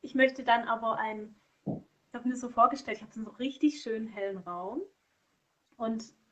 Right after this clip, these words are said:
ich habe wundervolle Mitarbeiter, die,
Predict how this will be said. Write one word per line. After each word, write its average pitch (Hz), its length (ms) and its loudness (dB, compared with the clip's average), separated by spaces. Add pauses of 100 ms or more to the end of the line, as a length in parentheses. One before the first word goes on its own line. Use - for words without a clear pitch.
(100)
ich - 180 -8
habe 254 260 2
wundervolle 311 500 8
Mitarbeiter, 208 920 -2 (480)
die, 254 340 -4